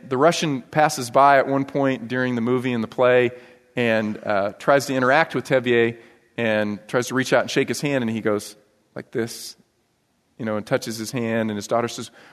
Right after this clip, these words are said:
"Why won't you acknowledge him? Why won't you? He's a human being." And she says, "No, he's not one of us.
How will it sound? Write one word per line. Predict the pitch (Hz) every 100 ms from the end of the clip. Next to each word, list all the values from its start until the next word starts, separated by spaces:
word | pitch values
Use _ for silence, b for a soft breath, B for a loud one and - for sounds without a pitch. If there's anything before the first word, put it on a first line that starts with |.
| b -
"Why | 156
won't | 208 -
you | 214
acknowledge | 151 131 151 208 190
him? | 127 104
Why | 131
won't | 190 196
you? | -
He's | 165 202
a |
human | 165 208 214 190
being." | 147 185 185 123
And | 120
she | -
says, | 139
"No, | 170 202 202 B B B B _ _ _ _ _ _ _ _ _ -
he's | 143 135
not | 180 214 156 -
one | 135 139
of | 143
us. | 185 - - -